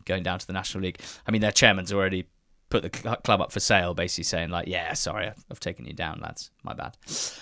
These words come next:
Um, anyway, my nap. What's your nap, Ali? Well, regular listeners of the show know that two things about the end of the season. They know that you like to look for, what was it again? Like,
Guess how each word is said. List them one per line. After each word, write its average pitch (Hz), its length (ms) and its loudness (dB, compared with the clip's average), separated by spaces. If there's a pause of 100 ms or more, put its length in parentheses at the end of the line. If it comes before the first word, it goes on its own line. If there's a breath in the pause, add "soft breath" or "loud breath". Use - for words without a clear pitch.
(140 loud breath)
Um, 131 400 8 (240)
anyway, 104 560 6
my 156 280 8
nap. 107 360 4
What's 123 560 2
your 120 260 4
nap, 104 400 2 (400)
Ali? 101 600 -2
Well, 110 560 4 (1200 soft breath)
regular 180 380 8
listeners 107 300 2
of 104 80 0
the 98 40 -2
show 131 300 6 (760)
know 120 300 6
that 110 420 6 (180)
two 190 160 6
things 104 300 6
about 104 180 6
the 101 80 4
end 101 120 2
of 98 40 -2
the 98 60 0
season. 127 420 0
They 135 80 2
know 120 160 6
that 107 240 6
you 139 320 6
like 117 260 6
to - 120 -2
look 110 240 2
for, 104 640 6 (140)
what 95 120 2
was 120 140 2
it 107 60 4
again? 135 280 6
Like, 113 260 4